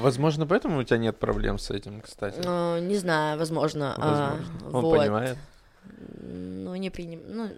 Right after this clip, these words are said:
Speaker 2: раньше он не очень принимал, на самом деле, это всё. Понятно, что мне хотелось делать не просто картинки, а вот именно татуировки. Вот, опять же, с того случая с Чупой.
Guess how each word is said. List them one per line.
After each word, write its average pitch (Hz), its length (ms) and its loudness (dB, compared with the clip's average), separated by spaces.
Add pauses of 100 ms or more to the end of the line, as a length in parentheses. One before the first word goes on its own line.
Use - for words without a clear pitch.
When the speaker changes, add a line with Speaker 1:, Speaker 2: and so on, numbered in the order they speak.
(160)
Speaker 2:
раньше 202 320 0
он 180 100 -4
не 170 80 0
очень - 220 -4
принимал, 175 380 -2
на 214 80 0
самом 160 240 -6
деле, - 160 -6
это - 100 -10
всё. 262 160 -6 (880)
Понятно, 180 380 2
что - 160 -8
мне 175 100 2
хотелось 165 400 -2
делать 160 340 -2
не 165 140 -6
просто 156 380 -4
картинки, 165 520 -12
а - 140 -6
вот - 160 -12
именно 151 500 -8
татуировки. - 720 -6 (200)
Вот, - 220 -12 (200)
опять - 400 -8
же, - 180 -14 (280)
с - 440 -20
того 139 200 -10
случая 147 400 -10
с - 20 -10
Чупой. - 380 -4